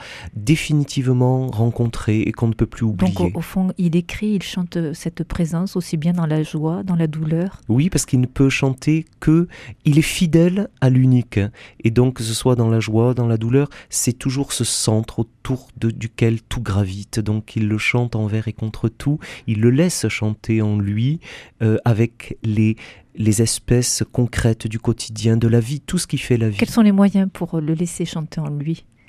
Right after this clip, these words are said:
Speaker 1: Euh, se laisser,
Speaker 2: Apprendre, se laisser
Speaker 1: euh,
Speaker 2: désarmer ?
Speaker 1: oui, se laisser désarmer et puis, euh, savoir se taire,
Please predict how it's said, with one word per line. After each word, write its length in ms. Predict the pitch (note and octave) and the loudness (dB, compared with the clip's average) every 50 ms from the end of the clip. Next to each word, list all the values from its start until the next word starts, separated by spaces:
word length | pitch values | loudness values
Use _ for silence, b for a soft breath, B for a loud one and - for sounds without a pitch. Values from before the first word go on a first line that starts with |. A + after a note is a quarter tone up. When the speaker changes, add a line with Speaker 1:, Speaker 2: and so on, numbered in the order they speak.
| B B B B B B B B B B B B B B B B B _ _ - | B B B B B B B B B B B B B B B B B _ _ 0
Speaker 1:
Euh, 340 | A#2 A2+ A2 A2+ A2+ A2+ A#2 - | 2 2 4 2 2 2 0 -2
se 340 | - - - - - - B2 | -2 -4 -2 -2 0 2 2
laisser, 640 | A#2+ B2 B2 C3 C3 - - F3+ - - C3 C3 C3+ | 2 2 2 2 0 0 -2 -2 0 2 2 4 4
Speaker 2:
Apprendre, 380 | C#3 C#3+ - - - F3 - - _ _ _ | 4 2 2 0 -2 -6 -8 -8 _ _ _
se 160 | _ - - E3+ | _ -12 -4 -2
laisser 200 | F3 - A#2 - | 2 2 4 6
Speaker 1:
euh, 40 | |
Speaker 2:
désarmer ? 520 | - G3 F3+ F#3+ F#3+ F#3 F#3+ F3+ F#3+ A#3 B3+ - _ _ _ - | 6 6 6 4 4 6 6 4 4 2 0 -6 _ _ _ 0
Speaker 1:
oui, 260 | A2 A#2 C3 F3 G3 | 2 2 2 0 0
se 140 | - - A#2+ | 0 2 2
laisser 260 | A2 A2 - - A2 | 2 2 2 0 0
désarmer 640 | A#2 A#2+ A2+ B2+ B2+ B2 B2+ C3 C#3 C#3+ D3+ D3 - | 2 2 2 2 2 2 2 2 2 2 2 2 2
et 100 | - A#2 | 0 -2
puis, 400 | - - - - C3 C3+ C3+ C3 B B B B B B _ _ - | -2 -4 -4 -2 0 0 0 -2 B B B B B B _ _ -2
euh, 460 | A#2 A#2 A#2 A#2 A#2 A#2 A2+ F#2+ - - - - - - - - - - - | 0 2 2 2 0 0 -2 -2 -4 -6 -10 -12 -14 -14 -14 -14 -16 -14 -10
savoir 840 | - - - - B2+ A#2 A2+ A#2+ A#2+ C3 C3+ C3+ C3 - - - | -8 -4 -2 0 0 0 0 0 2 2 2 2 0 -6 -10 -8
se 420 | - - - - - - - - B2 | -8 -6 -6 -6 -6 -4 -4 -2 -2
taire, 500 | A#2+ - _ - - C3 C3+ C#3 C3 | -4 -4 _ 0 2 2 2 2 0